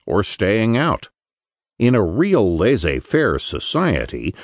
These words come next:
the local entrepreneur, with whom the neighbors might prefer to deal, could go openly into business, selling marijuana, whiskey, numbers, slips, books,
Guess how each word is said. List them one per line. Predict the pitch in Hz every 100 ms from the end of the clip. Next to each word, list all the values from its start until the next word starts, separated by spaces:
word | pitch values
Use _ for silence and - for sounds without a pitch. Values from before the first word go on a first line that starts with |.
| -
the | 80 76
local | 76 156 - 92 67 82
entrepreneur, | 113 107 80 - 73 67 101 165 58 - - -
with | 78 73
whom | 92 92 85
the | 69
neighbors | 67 113 113 69 85 73
might | 69 87 -
prefer | - 65 - 170 127
to | - -
deal, | - 277 247 - - - -
could | - 123
go | 107 135 143 -
openly | 156 - 73 64 78 113 -
into | 123 123 135
business, | 170 156 82 - - - _ _ -
selling | - 87 73 85 78
marijuana, | 90 90 76 71 107 123 135 - -
whiskey, | 95 104 - 117 135 143 _
numbers, | 80 85 101 120 135 - - -
slips, | - 82 101 151 - - - _ -
books, | 67 113 156 - -